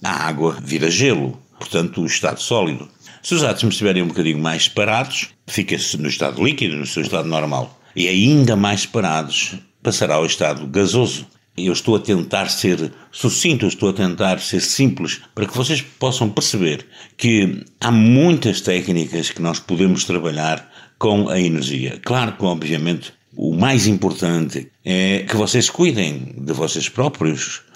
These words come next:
cuidando, por exemplo, como aquela história que, que eu ouvi, muito interessante, daquele que, rapaz que pega numa rosa, num-, numa flor muito bonita, corta e entrega à mãe.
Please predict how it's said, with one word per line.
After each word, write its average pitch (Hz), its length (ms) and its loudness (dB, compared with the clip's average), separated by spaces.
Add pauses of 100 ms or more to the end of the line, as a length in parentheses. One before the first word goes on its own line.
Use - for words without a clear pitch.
(220)
cuidando, 95 640 0 (320)
por 110 160 2
exemplo, 87 720 0
como 78 220 -6
aquela 80 260 -2
história 82 520 0
que, 76 300 -6
que - 180 -10
eu 76 100 -2
ouvi, 73 480 0
muito 69 320 -8
interessante, 82 540 -6 (200)
daquele 85 540 0
que, - 140 -10 (120)
rapaz 90 380 0
que - 100 -10
pega 80 280 -4
numa 78 200 -2
rosa, 78 460 -2
num-, 69 400 -6
numa 69 260 -2
flor 98 380 2 (400)
muito 78 240 -6
bonita, 92 400 -2 (600)
corta 98 480 -2
e 98 40 0
entrega 76 420 0
à 67 40 -4
mãe. 85 340 0